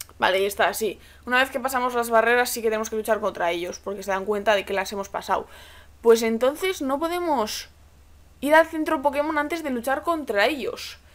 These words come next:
Ah, pues eso es un problema, o sea, no he ido al otro centro Pokémon porque entre que voy y vuelvo, pues casi hago todo el episodio, pero no tenemos a los Pokémon tan bien como para...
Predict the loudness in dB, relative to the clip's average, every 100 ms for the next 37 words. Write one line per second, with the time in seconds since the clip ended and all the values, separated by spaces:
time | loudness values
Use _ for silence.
0 | -20 -20 -20 -20 -20 -20 -20 -20 -20 -6
1 | -2 0 0 -2 -2 -2 -2 -2 -2 0
2 | 2 2 2 2 2 0 0 2 2 2
3 | 0 -4 -6 -4 -4 -2 -2 0 -2 0
4 | 0 2 2 2 0 -14 -20 -20 -20 -20
5 | -8 -2 0 2 2 6 8 8 6 2
6 | -4 4 4 4 0 -2 -4 -2 4 8
7 | 8 8 8 8 8 2 2 4 6 4
8 | 0 0 0 0 0 -2 -4 -6 -8 -4
9 | -2 -2 -2 -2 -2 -2 -2 -4 -6 -4
10 | -2 -2 0 0 2 0 0 -4 -6 -12
11 | -12 -14 -14 -16 4 6 6 0 -2 -2
12 | -2 -4 -4 2 4 6 6 6 6 2
13 | 0 -4 -6